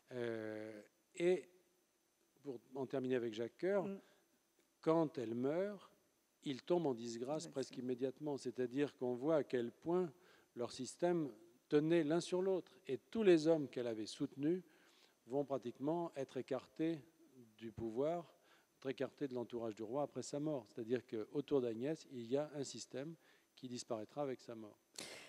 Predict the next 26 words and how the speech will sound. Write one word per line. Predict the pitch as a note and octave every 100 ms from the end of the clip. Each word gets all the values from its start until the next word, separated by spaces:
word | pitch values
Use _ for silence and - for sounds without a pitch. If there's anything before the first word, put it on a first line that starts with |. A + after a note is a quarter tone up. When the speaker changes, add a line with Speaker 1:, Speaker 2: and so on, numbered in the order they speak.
| -
Speaker 2:
Oui, | F#3+ F#3+
j'ai | G3 A#3
eu | A3 G#3
beaucoup | A#3 B3+
de | A3+
mal | A#3+ G3+
à |
quitter | G3+ G3 G#3
Jacques | F#3 F#3 -
Coeur | A#3 A3
au | F3+
bout | F3+
de | F#3+
cinq | - F#3
cents | F3+ F#3 F3
pages, | G#3+ B3+ A#3+ A3
donc | F#3 F#3+ -
c'est | -
normal | F#3 F#3 G#3 A3 G3+
qu'on | - F#3
ait | F3+
du | F#3
mal | F#3+ F#3
ce | F#3+ F#3
soir | - G#3+ G3 E3
à, | E3